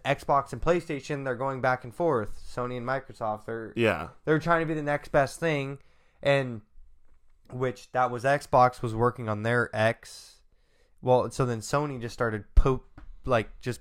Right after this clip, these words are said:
Speaker 1: putting out a shit ton of different
Speaker 2: Yeah.
Speaker 1: deals,
Speaker 2: To
Speaker 1: and
Speaker 2: be
Speaker 1: then
Speaker 2: different.
Speaker 1: Xbox was like, "Okay, well, now we have to do something." So then it was
Speaker 2: Yeah.
Speaker 1: Xbox One Series S in between
Speaker 2: Yeah.
Speaker 1: the X.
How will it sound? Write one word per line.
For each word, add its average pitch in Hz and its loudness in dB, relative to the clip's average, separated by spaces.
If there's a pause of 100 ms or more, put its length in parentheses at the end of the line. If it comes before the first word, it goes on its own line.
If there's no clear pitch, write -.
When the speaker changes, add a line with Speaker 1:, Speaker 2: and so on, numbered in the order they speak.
(160)
Speaker 1:
putting 120 6
out 117 0
a - -6
shit 113 -8
ton 113 -6
of 107 -8
different 107 -8
Speaker 2:
Yeah. 98 -4
Speaker 1:
deals, 113 -4 (400)
Speaker 2:
To - -6
Speaker 1:
and 131 0
Speaker 2:
be 131 -2
Speaker 1:
then - 2
Speaker 2:
different. 98 -2 (560)
Speaker 1:
Xbox 127 -6
was - -20
like, 107 -10
"Okay, 156 0
well, 127 -6
now 120 -2
we 123 -4
have 110 -6
to 104 -14
do 98 -10
something." 92 -12
So 120 -6
then 113 -6
it 117 -6
was 107 -10
Speaker 2:
Yeah. 110 -6
Speaker 1:
Xbox 104 0
One 107 -2
Series 107 -4
S - -4 (360)
in 110 -8
between - -6
Speaker 2:
Yeah. - -6
Speaker 1:
the 104 -10
X. - -10